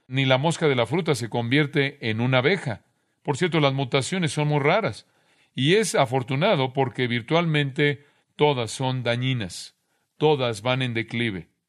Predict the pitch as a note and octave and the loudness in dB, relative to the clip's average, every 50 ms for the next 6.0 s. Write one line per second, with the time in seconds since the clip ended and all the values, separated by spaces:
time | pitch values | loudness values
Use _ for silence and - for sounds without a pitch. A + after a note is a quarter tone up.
0 | _ _ _ _ _ _ _ _ _ - B2 B2+ C3+ C3+ C3 B2+ C3 C3 C#3+ D#3+ | _ _ _ _ _ _ _ _ _ -4 0 0 2 2 2 2 2 4 4 4
1 | F3 E3 D3+ C3+ - - D3+ D#3 D#3+ C3+ D#3+ D#3+ C#3+ C#3 C3 B2+ B2+ A2 - B2+ | 4 2 2 0 0 0 0 0 0 2 -2 0 0 0 0 0 -4 -4 -2 -4
2 | A#2 - - D#3 E3 E3 E3+ E3 C3 - - - _ _ _ _ _ _ _ _ | -4 -2 -2 0 0 2 2 0 0 -2 -8 -12 _ _ _ _ _ _ _ _
3 | - C3+ B2+ C3+ C#3+ D#3 E3 G3 A3+ B3+ B3+ F#3+ - D3+ C3 B2 C3+ D3 D3 _ | -10 -6 -2 2 2 4 4 4 4 2 2 0 2 4 4 4 4 0 -6 _
4 | _ _ _ _ _ _ _ _ - D3+ G3+ A3 G3+ E3+ D#3 C#3 - - C#3 A2+ | _ _ _ _ _ _ _ _ -2 2 2 4 4 2 0 0 0 -2 -4 -2
5 | - D3+ E3 E3 D3+ - - C#3+ B2+ B2+ C3 B2+ C3+ C#3 F3 F#3+ C#3+ G#2 - _ | 0 0 2 2 2 2 0 -2 -2 -2 -2 -2 -2 -2 -2 -4 -4 -6 -8 _